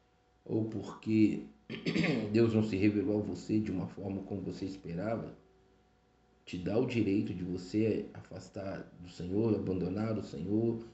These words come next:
não confiar no Senhor? Te dá, né? Porque você, eu, nós temos livre-arbítrio. Nós temos. E por termos o livre-arbítrio, acreditamos que podemos fazer o que queremos.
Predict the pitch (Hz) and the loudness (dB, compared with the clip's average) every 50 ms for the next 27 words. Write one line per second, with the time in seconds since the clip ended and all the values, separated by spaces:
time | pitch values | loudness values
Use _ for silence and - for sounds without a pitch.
0 | _ _ _ _ _ - - 92 90 95 104 104 107 - - 101 - 104 104 98 | _ _ _ _ _ -12 -12 -8 -2 2 2 2 2 2 2 2 2 2 -2 -4
1 | - - 95 87 90 - - - 135 113 - - - _ _ _ - - 285 220 | -6 -6 -4 -2 -2 0 0 0 0 -2 -6 -10 -16 _ _ _ -14 -10 -8 -6
2 | - - - 254 247 - - - 110 - - 123 120 131 127 123 - - - 135 | -4 -4 -2 -2 -2 -4 -4 -4 -6 -4 -2 -2 0 0 -2 -2 -2 0 4 6
3 | 135 127 110 - 104 123 127 120 120 123 123 131 131 - - - 127 135 135 127 | 8 8 6 6 4 4 4 4 2 0 0 -2 -2 -4 -6 -4 -2 0 0 0
4 | 123 127 131 123 131 135 - - 104 120 135 135 - - - - - _ _ _ | 0 0 0 0 2 2 0 2 2 2 2 2 2 -2 -8 -10 -14 _ _ _
5 | _ _ _ _ _ _ _ _ _ _ _ - - - - - _ _ _ _ | _ _ _ _ _ _ _ _ _ _ _ -20 -20 -20 -20 -20 _ _ _ _
6 | - - - - - - 330 330 370 381 302 - - - - - - - - - | -16 -14 -12 -10 -4 0 0 2 4 4 4 2 2 -2 -6 -12 -18 -20 -20 -20
7 | _ _ _ _ _ _ _ _ _ _ _ _ _ _ _ _ _ _ _ _ | _ _ _ _ _ _ _ _ _ _ _ _ _ _ _ _ _ _ _ _
8 | _ _ _ - 107 - - - - - 151 160 165 160 151 143 147 143 143 - | _ _ _ -14 -10 -6 -6 -4 0 2 4 6 8 8 8 6 6 6 6 4
9 | - 139 139 127 113 120 - - - 160 165 143 131 120 123 135 - - - 120 | 4 2 -2 0 2 2 2 2 2 2 0 0 0 0 -2 -4 -2 0 0 0
10 | 113 113 - 127 139 - - - 110 123 123 123 135 127 - - 123 113 110 117 | 0 0 0 0 0 -2 -6 -6 -4 -4 -2 0 -2 -2 -2 -4 -4 -4 -2 -2
11 | 120 117 107 - - - - - 139 117 107 98 95 90 90 90 - - | -2 -4 -4 -8 -12 -12 -6 -4 -2 -2 -2 -4 -6 -8 -8 -10 -12 -16